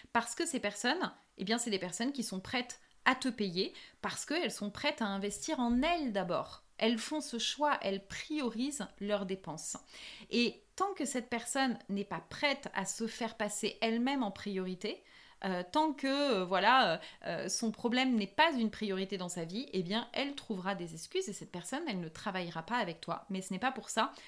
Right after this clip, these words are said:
que tu dois remettre en question ton prix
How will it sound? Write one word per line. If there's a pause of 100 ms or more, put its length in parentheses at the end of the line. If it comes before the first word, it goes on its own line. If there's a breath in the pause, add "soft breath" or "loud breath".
(160 loud breath)
que
tu
dois
remettre
en
question (300 loud breath)
ton
prix